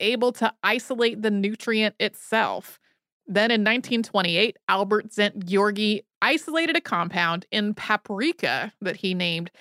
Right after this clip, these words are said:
hexuronic acid, but it was later renamed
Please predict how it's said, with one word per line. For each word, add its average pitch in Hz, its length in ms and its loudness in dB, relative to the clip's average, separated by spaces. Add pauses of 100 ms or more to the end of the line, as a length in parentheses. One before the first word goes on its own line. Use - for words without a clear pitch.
(280)
hexuronic 208 600 2 (120)
acid, 202 460 0 (160)
but 226 100 4
it 233 80 4
was 254 160 2
later 302 320 2 (100)
renamed 214 640 0